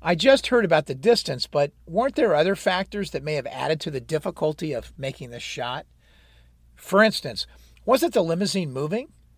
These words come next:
Therefore, it was a moving target. How much harder does that make it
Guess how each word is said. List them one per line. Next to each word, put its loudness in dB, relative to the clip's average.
Therefore, 4
it 4
was -2
a -4
moving -4
target. -4
How -4
much 0
harder 4
does -6
that 0
make -6
it -14